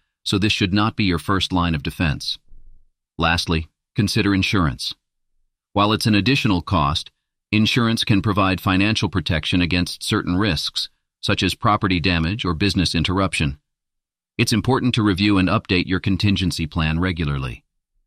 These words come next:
As your business grows and changes, your risks and potential solutions might also change. Remember, contingency planning is not about expecting the worst. It's about being prepared so that if things do go wrong,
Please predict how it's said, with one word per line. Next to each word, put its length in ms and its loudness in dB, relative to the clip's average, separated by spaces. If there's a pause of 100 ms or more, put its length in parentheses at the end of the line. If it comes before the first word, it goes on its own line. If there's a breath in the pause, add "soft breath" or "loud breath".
(340)
As 200 2
your 100 2
business 340 0
grows 420 0
and 140 0
changes, 560 -2 (420)
your 160 2
risks 380 -2
and 180 0
potential 400 0
solutions 560 0
might 200 0
also 340 -2
change. 520 -6 (720)
Remember, 380 4
contingency 640 0
planning 380 0
is 120 -2
not 160 0
about 220 0
expecting 480 -4
the 100 -2
worst. 420 -4 (360)
It's 160 -2
about 220 0
being 200 0
prepared 580 0
so 140 -2
that 160 0
if 80 -2
things 260 0
do 160 0
go 220 0
wrong, 480 0